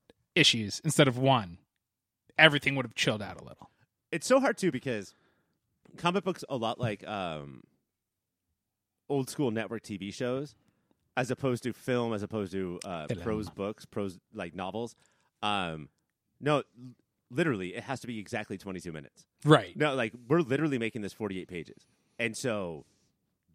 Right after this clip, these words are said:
Speaker 2: that's, that's where you start your story, is I know that it cannot be forty-seven or
Speaker 1: Uh-huh.
Speaker 2: forty-nine pages.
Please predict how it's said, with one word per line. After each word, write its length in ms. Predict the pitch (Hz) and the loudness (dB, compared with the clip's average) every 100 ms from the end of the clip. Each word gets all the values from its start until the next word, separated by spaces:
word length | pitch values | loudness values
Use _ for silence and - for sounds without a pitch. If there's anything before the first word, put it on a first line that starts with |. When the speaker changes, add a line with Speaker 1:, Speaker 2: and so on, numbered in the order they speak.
| - | -6
Speaker 2:
that's, 320 | 110 160 - | -4 -4 -4
that's 280 | 120 170 - | -2 -2 -2
where 80 | 160 | -4
you 120 | 139 | -2
start 200 | 139 104 | -4 -4
your 100 | 101 | -6
story, 360 | 131 131 98 - | -2 -2 -2 -6
is 120 | 104 | -6
I 140 | 107 | -4
know 220 | 110 113 107 | -2 -2 -2
that 160 | 110 | -4
it 100 | 104 | -8
cannot 340 | - 110 113 - | -8 -6 -6 -6
be 120 | 139 | -10
forty-seven 600 | - 123 127 120 104 117 | -6 -6 -4 -6 -6 -8
or 180 | 104 101 | -8 4
Speaker 1:
Uh-huh. 200 | 151 135 117 | 6 6 2
Speaker 2:
forty-nine 220 | 92 90 | 0 -6
pages. 440 | 98 82 69 - | -6 -10 -10 -20